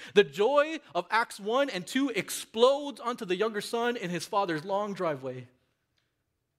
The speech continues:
Now in his father's arms, in between kisses meant for a son, he, he feels the love of his father, but, but he almost, he peels his father away from him, clears his throat, <clears throat> and begins his speech. "Father,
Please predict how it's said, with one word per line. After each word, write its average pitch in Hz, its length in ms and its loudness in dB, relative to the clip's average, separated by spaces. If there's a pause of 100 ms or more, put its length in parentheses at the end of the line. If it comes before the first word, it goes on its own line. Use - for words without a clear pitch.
(340)
Now 165 140 -4
in 180 60 -2
his 165 100 -6
father's 175 320 0
arms, 175 420 -2
in 208 180 -6
between 175 380 -6
kisses 175 440 -4
meant 190 220 -4
for 190 220 -2
a 147 100 -2
son, 175 440 -4
he, 151 180 -8 (240)
he - 120 -14
feels 208 460 -2
the 180 100 -2
love 190 200 0
of 175 80 -4
his 160 140 -6
father, 196 360 0
but, 156 180 -2 (180)
but 180 100 2
he 175 100 -4
almost, 202 240 -2 (140)
he - 80 -12
peels 240 400 0
his 175 120 0
father 214 360 4
away 196 280 2
from 170 200 -6
him, 170 160 -4
clears 226 340 -2
his 175 140 -4
throat, 190 420 -2
<clears throat> - 540 -6
and 156 100 -8
begins 185 300 -2
his 202 100 -4
speech. 160 360 -6
"Father, 220 580 -2